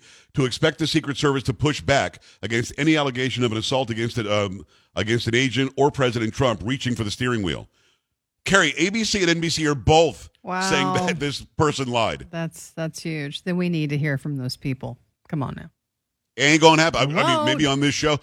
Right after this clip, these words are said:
Speaker 2: I
Speaker 1: Sam,
Speaker 2: know.
Speaker 1: call this <laughs> Secret Service guy, 'cause he's not gonna be called into the January sixth committee. Are you kidding me?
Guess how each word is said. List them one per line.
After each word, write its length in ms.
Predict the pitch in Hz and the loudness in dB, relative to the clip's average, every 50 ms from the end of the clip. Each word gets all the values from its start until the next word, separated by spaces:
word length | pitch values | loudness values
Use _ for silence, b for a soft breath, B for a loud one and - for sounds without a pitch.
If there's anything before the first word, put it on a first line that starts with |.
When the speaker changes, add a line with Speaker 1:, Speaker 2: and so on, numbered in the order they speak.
| - - | -6 -8
Speaker 2:
I 80 | - | -4
Speaker 1:
Sam, 240 | 170 165 170 170 139 | 0 0 0 0 0
Speaker 2:
know. 60 | 135 | 2
Speaker 1:
call 180 | 143 165 180 180 | 2 2 2 2
this 180 | 175 170 - - | 0 -2 -4 -4
<laughs> 160 | - - 151 | -8 -8 -10
Secret 320 | - - 160 113 104 - | -8 -8 -8 -10 -8 -2
Service 260 | - 147 139 131 113 - | -2 0 0 0 -4 -4
guy, 180 | 101 92 85 - B B B B | -6 -6 -6 -6 B B B B
'cause 160 | - 135 139 | -4 -2 0
he's 180 | - 170 175 151 | 0 -2 0 2
not 120 | 175 165 | 0 0
gonna 140 | 151 156 156 | 2 0 0
be 120 | 143 143 131 | 0 -2 0
called 280 | - 147 139 139 139 | 2 2 2 2 0
into 120 | 143 131 131 | -2 -2 -2
the 100 | 120 110 | -4 0
January 360 | - 127 127 120 117 110 104 | 0 2 2 2 2 0 0
sixth 240 | - - 175 175 - | 0 0 -2 -2 -2
committee. 260 | - 135 113 104 98 | -2 0 0 2 0
Are 40 | 104 | -2
you 80 | 117 - | -2 0
kidding 240 | - 139 147 147 | 0 2 2 4
me? 200 | 160 180 202 202 | 2 2 0 0